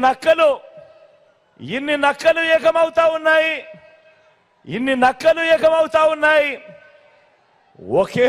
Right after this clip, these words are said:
ఒక్కడిని సింగిల్గా ఎదుర్కొనేదానికి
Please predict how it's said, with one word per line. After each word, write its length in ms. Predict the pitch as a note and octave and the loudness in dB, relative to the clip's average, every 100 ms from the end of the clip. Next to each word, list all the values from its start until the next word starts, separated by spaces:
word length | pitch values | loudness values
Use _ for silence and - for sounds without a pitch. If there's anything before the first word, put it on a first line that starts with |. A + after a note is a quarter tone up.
| C4 C4 | 2 0
ఒక్కడిని 500 | - B3+ B3 A3+ A#3 C4 - E3 _ _ _ _ _ _ - - | -2 -2 -2 -2 -2 -4 -12 -20 _ _ _ _ _ _ -16 -6
సింగిల్గా 680 | A3 C4 C#4 B3+ B3 A#3 A#3 A3 | -6 -4 -4 -2 -2 0 0 2
ఎదుర్కొనేదానికి 960 | G#3+ A3+ G#3+ G#3 G#3 G3+ G#3+ A#3+ A#3 | 0 -2 -2 -4 -2 -2 -2 -4 -2